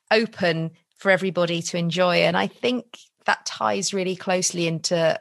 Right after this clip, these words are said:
to Leslie's point as well about connecting with the environment is such a huge part of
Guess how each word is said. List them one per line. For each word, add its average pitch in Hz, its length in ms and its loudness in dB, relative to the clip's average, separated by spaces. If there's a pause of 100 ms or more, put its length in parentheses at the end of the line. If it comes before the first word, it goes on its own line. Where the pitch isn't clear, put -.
to 170 120 -8
Leslie's 170 320 -4
point 170 260 -6
as 165 140 -8
well 190 200 2
about 170 500 2 (280)
connecting 226 560 0
with 190 140 0
the 190 100 0
environment 180 580 4
is 175 120 -2
such - 220 -2
a 175 40 -8
huge 180 500 -6
part 160 580 2 (280)
of 202 260 4